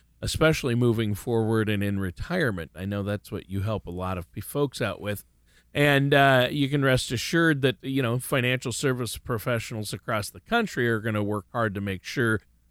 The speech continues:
that they completely understand the plan's finer points.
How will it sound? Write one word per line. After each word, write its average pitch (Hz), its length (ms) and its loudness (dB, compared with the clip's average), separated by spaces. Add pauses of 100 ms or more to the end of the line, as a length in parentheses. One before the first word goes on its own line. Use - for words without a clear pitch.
(100)
that 113 140 -4
they 120 160 2
completely 156 640 2
understand 123 720 0
the 107 60 -2
plan's 110 400 -4
finer 131 400 -2
points. 151 580 2